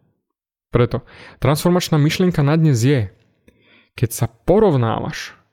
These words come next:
tak sa postavíš do toxickej pasce nebyť dosť dobrý. Nechaj to do seba vojsť. Keď sa porovnávaš, tak padneš do toxickej pasce nebyť dosť dobrý.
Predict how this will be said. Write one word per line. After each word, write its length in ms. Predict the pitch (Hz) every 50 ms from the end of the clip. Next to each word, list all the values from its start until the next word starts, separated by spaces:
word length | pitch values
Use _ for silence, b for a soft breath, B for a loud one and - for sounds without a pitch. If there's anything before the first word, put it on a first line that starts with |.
| _ _ -
tak 80 | - 110
sa 160 | - - 110
postavíš 480 | - - 147 - - - 139 131 131 123
do 160 | 135 139 -
toxickej 800 | _ _ _ - - - - - - 185 165 - - 175 147 - - _ -
pasce 560 | 165 170 156 - - - - 135 143 - - _ _ _ _ _ _ _ _
nebyť 420 | 131 123 120 117 113 107 113 135 131 120
dosť 180 | 123 143 143 139
dobrý. 340 | 160 185 175 156 - 156 - - _ _ _ _ _ _ _ _ _ _ _ _ _ _ _ _ _ _ _ _ _ _ _ _ _ _ _ _ _ _ _ _ _ _ _ _ _ _ -
Nechaj 380 | 127 151 180 - - 202 - 156
to 20 |
do 140 | 143 143 -
seba 260 | - 160 151 139 117
vojsť. 400 | 110 131 127 110 - - - - - _ _ _ _ _ _ _ B B B B B B B B B -
Keď 180 | - 123 113 -
sa 160 | - - 113 -
porovnávaš, 1080 | - _ _ _ - 170 220 220 190 147 120 117 113 110 98 98 107 - - - - b b b b b b b b -
tak 400 | - 120 - - - - _ _ _ _ _ _ _ -
padneš 420 | 135 156 170 160 147 127 117 110
do 140 | 110 123 117
toxickej 1200 | - - _ _ - - - - - - 196 185 - - - - 165 147 - - _ _ _ _
pasce 640 | - - - 202 165 - - - - 123 139 151 -
nebyť 560 | 123 120 120 120 117 110 110 123 127 - -
dosť 240 | 135 123 131 151 156
dobrý. 320 | 170 214 226 208 143 -